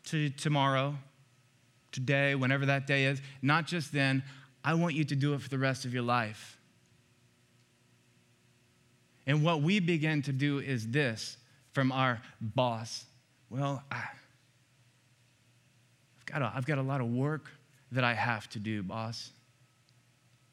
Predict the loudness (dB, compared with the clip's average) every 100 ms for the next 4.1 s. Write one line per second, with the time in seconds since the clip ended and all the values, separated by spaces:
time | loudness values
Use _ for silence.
0 | _ _ _ _ -10 -8 -4 0 0 0
1 | -2 0 0 0 0 0 -2 -12 -6 0
2 | 0 2 2 2 0 -6 -2 -2 0 -2
3 | 0 -2 0 0 2 0 -2 -4 -6 -8
4 | -14